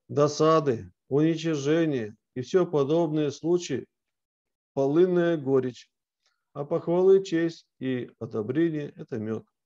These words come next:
Но рассмотрим, какое свойство того и другого. Полынь очищает всякую внутреннюю нечистоту, а мёд обыкновенно умножает желчь.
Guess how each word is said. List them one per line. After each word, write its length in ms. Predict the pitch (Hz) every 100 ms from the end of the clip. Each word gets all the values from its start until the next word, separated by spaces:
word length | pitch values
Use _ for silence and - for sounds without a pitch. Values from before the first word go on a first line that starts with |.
| _ _ _ _ _
Но 220 | 123 147
рассмотрим, 580 | 180 175 185 190 180 107
какое 340 | 117 - 185 180
свойство 480 | 175 180 175 175
того 360 | 160 147 131 135
и 40 |
другого. 480 | 131 131 143 131 107 _ _ _ _ _ _ _ _ -
Полынь 360 | 131 160 196
очищает 640 | 196 190 170 180 180 180 170
всякую 520 | - 170 170 165 151
внутреннюю 640 | 151 165 175 165 160 160
нечистоту, 840 | 151 147 147 - 143 - 123 104 113 _ _ _
а 140 | 117
мёд 360 | 117 143 175 175
обыкновенно 840 | - 156 156 151 151 143 147 143 - _
умножает 760 | 120 113 107 101 104 117 127 120 _ _
желчь. 520 | 104 104 104 104 -